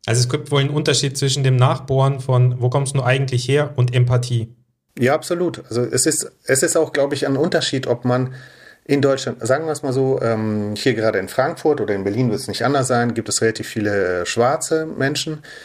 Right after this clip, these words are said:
Speaker 2: die auch hier geboren sind. Ähm, und da kann ich schon verstehen, dass diese Menschen einfach echt genervt sind, ja, wenn sie halt irgendwie ihr Leben lang gefragt werden, „Wo kommst du her?“ Äh, weil die sind hier geboren, die sind hier sozialisiert und es ist halt nervig. Andererseits finde ich halt,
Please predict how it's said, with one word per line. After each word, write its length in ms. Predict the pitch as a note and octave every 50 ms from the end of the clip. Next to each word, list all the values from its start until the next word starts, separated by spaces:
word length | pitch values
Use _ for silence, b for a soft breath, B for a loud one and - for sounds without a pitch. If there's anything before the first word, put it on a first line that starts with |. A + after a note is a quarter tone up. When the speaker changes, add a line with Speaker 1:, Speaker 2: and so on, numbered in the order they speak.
| B B B _
Speaker 2:
die 140 | - A#2+ A#2+
auch 120 | A#2 A#2
hier 160 | - - D#3+
geboren 420 | C#3 C#3 C3 B2+ C3+ C#3 C#3 C3+ A2+
sind. 280 | - D#2 D#2+ - - -
Ähm, 280 | - G#2+ G#2+ G#2+ G#2+
und 260 | - - A#2+ A#2 A#2+ - - _
da 120 | C#3 C3+
kann 160 | - - E3+
ich 100 | E3 D3+
schon 160 | - E3 E3
verstehen, 340 | - D#3 C3 - - C#3+ C3+
dass 140 | A#2+ A2 -
diese 240 | - C3 B2+ C3 C3
Menschen 480 | A#2 A#2 A#2+ B2+ - - C3 A2+ -
einfach 320 | - - B2+ B2 - B2 - - _
echt 260 | - C#3 C3 - -
genervt 440 | - B2 A2+ A2 G#2+ A#2 B2+ B2+ -
sind, 280 | - F#2 F2 E2 -
ja, 300 | - G#2 G2+ G#2+ A2 A2
wenn 160 | G#2 G#2+ G#2 G2
sie 220 | G#2 A#2 B2 A#2+
halt 140 | A2+ A2 -
irgendwie 320 | G#2 G#2+ - - G#2+ G#2+
ihr 80 | G#2+ G#2
Leben 340 | A2 A#2 C#3 F3 E3+ D#3+ C#3
lang 240 | A#2 A2+ G#2+ B2
gefragt 420 | B2+ - - - - G#2+ - - _
werden, 220 | G#2+ G#2+ G#2+ G2+
„Wo 80 | G2 G#2+
kommst 320 | - - G#2+ G#2 - -
du 80 | - F#2+
her?“ 260 | E2+ F#2 D#2+ C#2+ - _ _ B B B B B B B B B B B B
Äh, 180 | - G#2 G2+ G2
weil 120 | G#2 G#2+
die 140 | G#2+ A#2 A2
sind 180 | A#2+ D#3 E3+
hier 180 | - - D#3+ C#3
geboren, 520 | B2 B2 G#2+ G2+ G2+ G2 G#2 G2+ G2+ G2+
die 60 | G2 G2
sind 160 | A2+ C#3 C#3
hier 200 | - - C#3+ A#2+
sozialisiert 800 | A#2+ A2 - - A2 G2+ G#2 G2 F#2 G2 G2+ G#2 G#2 G#2 G2+ -
und 200 | G#2+ G2+ F#2+ -
es 200 | - G#2+ - -
ist 160 | B2+ - -
halt 140 | A2+ - -
nervig. 480 | G2+ F#2+ G2 - - - - - - B B B B B B B B B B B B B -
Andererseits 720 | - - C#3 D3+ D#3+ D3+ D#3 C3+ C#3+ C3+ C3+ C3+ - - - -
finde 300 | - - C3 C3+ B2+ B2
ich 220 | A#2 A#2 - -
halt, 280 | A#2 A2 - - -